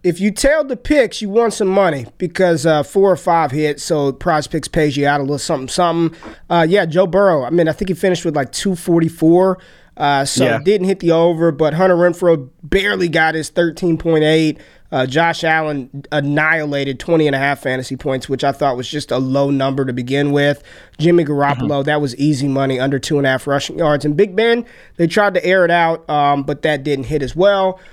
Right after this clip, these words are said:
Speaker 1: Uh, so hopefully, uh, I had a good weekend, uh, with bets. I was sharing them with Jay. I was money, uh, this past weekend. I think I was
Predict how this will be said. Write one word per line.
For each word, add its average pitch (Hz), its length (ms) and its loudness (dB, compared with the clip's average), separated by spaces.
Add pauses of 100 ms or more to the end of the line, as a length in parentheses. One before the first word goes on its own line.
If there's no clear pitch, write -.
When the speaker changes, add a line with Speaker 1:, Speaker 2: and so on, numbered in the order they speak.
(160)
Speaker 1:
Uh, 165 180 2
so 180 200 0
hopefully, 226 560 0 (180)
uh, 139 560 -8 (320)
I 220 140 2
had 403 100 -4
a 285 40 -2
good 240 200 0
weekend, 170 640 0
uh, 151 300 2
with 147 200 -2
bets. 147 320 -2
I 165 120 0
was 165 120 0
sharing 190 300 2
them 160 140 2
with 139 100 -2
Jay. 151 280 0
I 165 100 2
was 175 180 -4
money, 147 560 0 (320)
uh, 143 160 2
this 143 140 -4
past 160 320 0
weekend. 156 200 2
I 151 60 0
think 151 160 0
I 156 40 2
was 139 120 -2